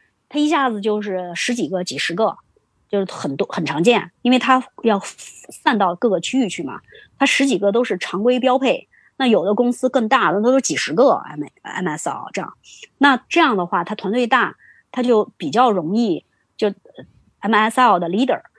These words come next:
他就会有这个更多的机会去做这个M S L的 leader，他就会带十几个人、几十个人的团队。那这样往后续的这样的发展的话，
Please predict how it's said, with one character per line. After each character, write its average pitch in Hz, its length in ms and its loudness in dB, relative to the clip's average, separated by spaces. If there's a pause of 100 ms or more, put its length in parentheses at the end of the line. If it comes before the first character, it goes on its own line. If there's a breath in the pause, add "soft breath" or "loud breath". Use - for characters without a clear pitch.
(140)
他 226 100 -8
就 214 120 0
会 185 320 -4 (320)
有 190 200 -4
这 214 120 -2
个 185 200 2 (360)
更 233 160 4
多 254 120 6
的 214 120 2
机 269 180 4
会 196 220 2
去 - 160 -8
做 196 260 2
这 180 100 -2
个 175 300 -6
M 220 160 0
S 262 220 0
L 202 240 6
的 156 100 -6
leader， 127 300 -8 (800)
他 202 100 -6
就 196 100 0
会 185 140 -4
带 180 280 2 (240 loud breath)
十 - 200 0
几 170 100 -2
个 190 100 0
人、 180 200 -2
几 151 100 -4
十 190 160 -2
个 185 80 -2
人 165 140 -6
的 160 80 -6
团 - 260 -12
队。 185 220 0 (240 loud breath)
那 262 160 2
这 330 100 2
样 240 240 2
往 151 180 -2
后 277 280 2
续 - 120 -2
的 214 80 2
这 202 80 -2
样 202 140 -2
的 170 100 -6
发 190 200 -4
展 185 180 -6
的 151 80 -14
话， 175 240 -8